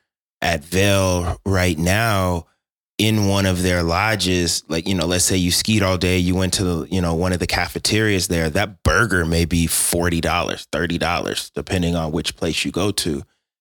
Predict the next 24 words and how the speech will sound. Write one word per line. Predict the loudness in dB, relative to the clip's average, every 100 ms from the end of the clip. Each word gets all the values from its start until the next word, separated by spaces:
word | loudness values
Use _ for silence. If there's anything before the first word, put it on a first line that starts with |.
| _ _ -2
And | 0 0 -2 -4
internationally, | -2 0 0 0 0 -2 -2
it's | -4
gonna | -4 -2
be | 0
regular | 0 0 -2 -2
prices. | -4 -4 -2 -2
So | 0 2
I | 0
think | 2 0 0 -2
it's | -2 -2
fair | 0 0 2
to | 0 -2
also | 0 0 0 0 0 0
not | 0 2 0 0 -4 -4
put | -2 -2 -2
all | 2 4 2
skiing | 0 0 0 2
and | 0
snowboarding | 0 -2 0 0 0 -2
in | 0
the | 0
same | 0 0 0 2 2 0 -2 -6 _ _ _ _ _ _ 0
bucket | 0 2 -4